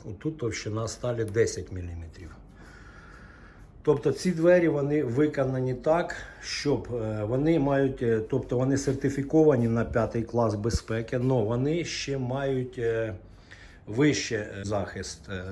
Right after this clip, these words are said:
тому що п'ятий клас, е, ну, недостатньо. Ці двері, вони між п'ятим і шостим, вони мають ще три плюси. Там мають кулетривкість, е, по другому класу. Отак ми їх робимо в металі,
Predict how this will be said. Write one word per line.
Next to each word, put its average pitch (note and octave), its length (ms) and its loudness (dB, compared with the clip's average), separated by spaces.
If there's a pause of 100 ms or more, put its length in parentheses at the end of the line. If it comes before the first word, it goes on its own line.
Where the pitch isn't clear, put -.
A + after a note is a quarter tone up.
тому A2+ 220 -4
що A2 220 -4
п'ятий D3+ 320 0
клас, C#3+ 500 -4 (560)
е, G2 580 -4
ну, C3 160 0
недостатньо. A#2+ 840 -2 (120)
Ці D#3 180 -4
двері, C3+ 320 2
вони A#2 240 2
між A#2+ 180 0
п'ятим A#2 540 0
і A2+ 60 -2
шостим, G2 420 -6
вони A2 200 -2
мають A2 280 -2
ще B2+ 200 -4
три B2 240 0
плюси. A2 540 -6 (920)
Там E3 180 2
мають C3+ 340 0
кулетривкість, A#2+ 1000 0
е, A2 240 -2 (100)
по A2 100 -4
другому A2 460 -2
класу. F2+ 480 -6 (2500)
Отак A#2 240 2
ми A#2+ 180 2
їх G#2+ 200 -6
робимо D#3+ 600 0
в D3 40 -4
металі, C3+ 600 -2